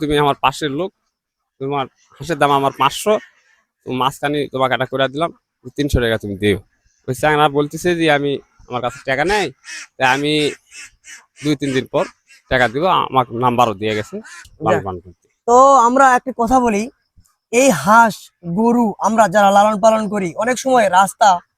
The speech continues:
Speaker 1: হ্যাঁ।
Speaker 2: এপার থেকে ওপার নিয়ে যেতে হয়, কিন্তু যারা গাড়ি চালায় তারা কিন্তু বেপরোয়া ভাবে
Speaker 1: হ্যাঁ।
Speaker 2: গাড়ি চালায়।
Speaker 1: বেপরোয়া।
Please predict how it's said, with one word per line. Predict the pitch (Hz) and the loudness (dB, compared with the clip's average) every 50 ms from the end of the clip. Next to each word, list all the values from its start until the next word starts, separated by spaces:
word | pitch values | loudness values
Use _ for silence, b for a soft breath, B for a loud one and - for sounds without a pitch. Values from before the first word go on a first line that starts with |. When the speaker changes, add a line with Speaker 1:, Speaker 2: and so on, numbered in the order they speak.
| _ _ _ _ _ _ _ _ | _ _ _ _ _ _ _ _
Speaker 1:
হ্যাঁ। | _ 104 95 _ _ - | _ -20 -20 _ _ -4
Speaker 2:
এপার | 226 196 - 247 233 | -2 2 4 4 2
থেকে | - - 269 262 | 2 0 -2 0
ওপার | 240 220 - 240 226 226 | 0 2 4 2 2 4
নিয়ে | 226 226 220 208 | 4 4 4 4
যেতে | 185 196 - - 160 | 4 2 0 -2 -4
হয়, | 143 147 147 135 127 - _ _ _ _ _ _ _ _ _ - | -8 -8 -8 -10 -12 -14 _ _ _ _ _ _ _ _ _ -2
কিন্তু | 214 208 170 190 170 151 135 147 | 0 0 0 0 -2 -2 -2 0
যারা | 156 214 214 214 | 2 4 4 4
গাড়ি | 202 170 202 214 247 269 | 4 4 4 6 4 4
চালায় | 214 - 240 214 185 170 | 4 4 4 4 2 0
তারা | - - 233 262 269 | 0 2 4 4 4
কিন্তু | 254 262 233 226 185 160 147 | 4 4 4 2 2 2 2
বেপরোয়া | 170 208 220 214 - 247 247 247 240 247 247 | 2 2 2 2 4 4 6 6 6 6 4
ভাবে | 208 196 208 214 233 226 | 4 0 0 2 2 2
Speaker 1:
হ্যাঁ। | 185 202 | 2 2
Speaker 2:
গাড়ি | 185 180 175 | 0 0 -2
চালায়। | 147 - 147 139 131 123 123 | -4 -6 -10 -12 -12 -14 -16
Speaker 1:
বেপরোয়া। | _ _ _ 123 - - 220 - | _ _ _ -20 -20 -20 -20 -20